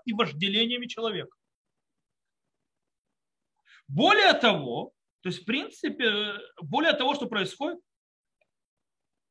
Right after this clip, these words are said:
то есть, как бы это реальность. То есть, если Бог не разрешит, если Тора не разрешит, то, извини,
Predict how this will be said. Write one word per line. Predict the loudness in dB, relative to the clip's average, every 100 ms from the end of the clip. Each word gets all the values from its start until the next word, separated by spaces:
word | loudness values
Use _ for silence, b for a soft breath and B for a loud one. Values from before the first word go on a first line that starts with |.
| _ _ _ _ _ _ _ _ _ _ _ _ _ _ _ _ _ _ _ _ _ _ _ _ _ _ _ _ _ _ _ _ _ _ -4
то | -4
есть, | 2
как | 2 2
бы | 0
это | 0 2 0 2
реальность. | 6 6 6 2 -4
То | -6
есть, | -4
если | 2 2 2 -4
Бог | 0 0 0
не | -2
разрешит, | -2 -2 -6 -6
если | -4 -6
Тора | -2 0 0
не | -2
разрешит, | -6 -6 -8 -10
то, | -8 -8
извини, | -8 -8